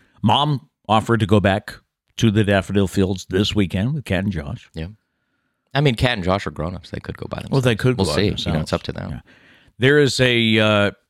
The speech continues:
Speaker 1: a nature reserve in Dartmouth, which is, uh, one town over from us. And it's just,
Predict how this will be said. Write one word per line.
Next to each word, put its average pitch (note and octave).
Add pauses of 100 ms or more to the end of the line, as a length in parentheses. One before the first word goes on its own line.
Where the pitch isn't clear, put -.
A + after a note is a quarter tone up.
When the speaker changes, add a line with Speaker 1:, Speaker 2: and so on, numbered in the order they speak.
Speaker 1:
a G#2
nature C3+
reserve D#2 (160)
in G#2
Dartmouth, F2+ (100)
which G2+
is, G2+
uh, F#2
one A2
town G#2
over G2
from D#2
us. - (400)
And G#2
it's A#2
just, -